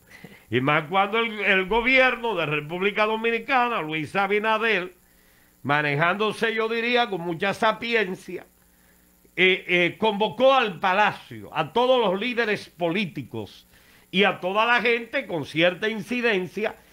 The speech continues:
que puedan aportar la solución de lo que está viviendo Haití, que no es menos cierto.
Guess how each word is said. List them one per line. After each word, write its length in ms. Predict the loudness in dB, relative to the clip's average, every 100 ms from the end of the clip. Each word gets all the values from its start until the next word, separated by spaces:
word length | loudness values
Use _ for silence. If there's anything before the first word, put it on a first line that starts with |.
| _ _
que 120 | -2 0
puedan 360 | 0 0 0 2
aportar 840 | 2 0 0 -4 -4 0 2 2 0
la 180 | 0 -2
solución 960 | -2 0 0 -2 -4 0 2 0 -6 -12 _ _ _
de 180 | 0 2
lo 160 | 0
que 100 | -2
está 260 | -2 0 2
viviendo 520 | 0 -2 -2 0 0
Haití, 460 | -2 -2 -10 -12 -18 _ _ _ _ _
que 140 | 0
no 120 | 2
es 80 | 2
menos 300 | 0 0 -2
cierto. 600 | -2 0 0 0 -12 -16